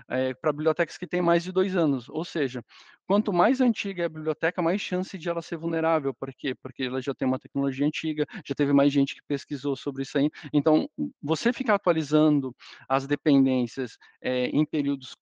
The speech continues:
curtos, ajuda você a manter o seu software um pouco mais seguro, né. É uma coisa que a gente não tem muito de costume, que é aquele de:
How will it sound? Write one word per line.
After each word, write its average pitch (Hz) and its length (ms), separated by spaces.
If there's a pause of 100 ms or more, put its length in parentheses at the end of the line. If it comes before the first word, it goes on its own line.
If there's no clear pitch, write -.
curtos, 175 580
ajuda 175 440
você 180 280
a 170 60
manter 170 240
o 156 60
seu 160 160
software 151 360
um 147 60
pouco 147 220
mais 147 180
seguro, 151 340
né. 123 120 (220)
É 165 60
uma 202 140
coisa 202 180
que - 80
a 196 40
gente 202 200
não 196 200
tem 196 120
muito 180 300
de 156 100
costume, 170 680 (320)
que - 100
é 156 180
aquele 160 360
de: 156 240